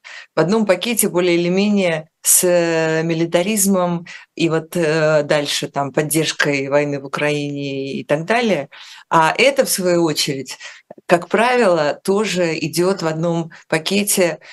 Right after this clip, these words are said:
со всяким, э, мракобесием, там, типа гомофобии, э, презрения к меньшинствам, э,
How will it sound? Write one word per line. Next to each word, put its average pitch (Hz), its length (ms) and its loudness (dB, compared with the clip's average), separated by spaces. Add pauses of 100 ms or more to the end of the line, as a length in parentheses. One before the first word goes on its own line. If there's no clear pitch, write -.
со 160 440 2
всяким, 175 760 0
э, 156 200 2
мракобесием, 160 880 -2
там, 147 360 -2
типа 160 340 -2
гомофобии, 156 1120 0 (360)
э, 139 1040 0
презрения 156 520 0
к - 120 -12
меньшинствам, 175 920 0 (420)
э, 147 360 2